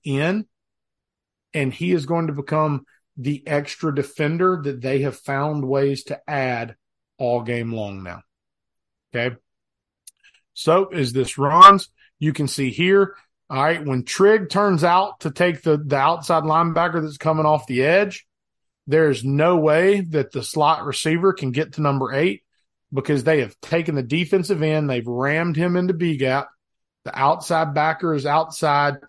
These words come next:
Number eight comes slots, comes scot-free right there in the hole with nowhere for Judkins to go. Okay. Now, the truth is the O-line,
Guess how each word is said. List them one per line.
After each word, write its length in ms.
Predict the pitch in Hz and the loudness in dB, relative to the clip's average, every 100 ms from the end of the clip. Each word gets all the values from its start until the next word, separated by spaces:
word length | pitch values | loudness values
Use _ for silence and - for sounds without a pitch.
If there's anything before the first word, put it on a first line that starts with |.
| _ - | _ -6
Number 340 | 135 147 147 - | -2 0 0 0
eight 300 | 151 170 - | -2 -2 -2
comes 280 | 165 143 | -4 -2
slots, 540 | - - 160 151 135 - | -6 -2 0 0 0 -10
comes 400 | - - 151 117 | -8 -4 -2 -4
scot-free 680 | - 156 147 - - 151 143 | -2 0 0 -2 -4 0 2
right 300 | 139 135 131 | 2 0 0
there 320 | 139 131 120 _ _ _ - | 0 0 -4 _ _ _ -6
in 200 | 147 143 | -2 0
the 80 | 127 | 0
hole 460 | 143 135 127 117 _ _ - | 0 2 2 -2 _ _ -4
with 280 | 139 135 139 | 0 0 0
nowhere 500 | 139 139 139 139 131 | 0 2 4 4 2
for 140 | - | -2
Judkins 500 | 120 131 123 127 120 | -2 -2 -2 -4 -8
to 80 | - | -10
go. 220 | 113 104 - _ _ _ _ - | -10 -10 -12 _ _ _ _ -4
Okay. 260 | 127 135 - _ | -2 -2 -6 _
Now, 340 | - 214 143 - _ - | -2 0 0 -4 _ -2
the 140 | 151 | 0
truth 420 | 147 - 277 302 | 0 2 2 4
is 340 | 151 131 190 - _ _ _ - | 2 2 0 -6 _ _ _ -4
the 180 | 139 | 2
O-line, 640 | 185 226 185 196 220 226 | 4 4 4 4 2 -2